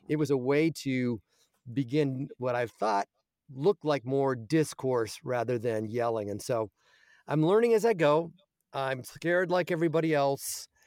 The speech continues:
I'm angry like everybody else. I fear that the, the country, no matter what the outcome, is still riddled with cancer,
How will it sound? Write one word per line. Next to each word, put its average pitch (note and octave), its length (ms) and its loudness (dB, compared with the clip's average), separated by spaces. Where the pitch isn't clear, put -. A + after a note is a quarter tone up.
I'm C#3 240 -4
angry E3 520 2
like D#3 220 2
everybody C#3+ 380 2
else. C#3 360 2
I B2 140 0
fear D#3 560 0
that C3+ 160 -2
the, C#3+ 100 -6
the D3 100 0
country, D#3 540 0
no C#3 140 0
matter C#3 240 2
what C3+ 360 2
the D3 140 0
outcome, C3+ 380 -2
is B2 80 -4
still D#3+ 260 2
riddled C3+ 400 2
with C3+ 180 0
cancer, C3+ 560 0